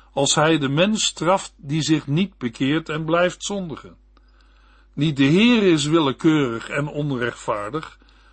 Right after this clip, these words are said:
maar de Israëlieten en in het algemeen de mens. Zoek niet naar de mazen in Gods wetten,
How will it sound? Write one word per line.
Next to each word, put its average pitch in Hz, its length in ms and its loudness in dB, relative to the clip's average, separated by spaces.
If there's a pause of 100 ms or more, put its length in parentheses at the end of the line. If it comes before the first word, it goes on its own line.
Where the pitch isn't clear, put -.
(160)
maar 120 200 -2
de 131 120 -6
Israëlieten 127 760 -4 (480)
en 170 200 -4
in 131 140 -2
het 113 200 -10
algemeen 135 720 0
de 135 220 -2
mens. 208 500 -4 (880)
Zoek - 380 -4
niet 175 300 -2
naar 160 260 0
de 143 100 0
mazen 147 600 2
in 147 180 -6
Gods 135 340 -6
wetten, 139 380 -2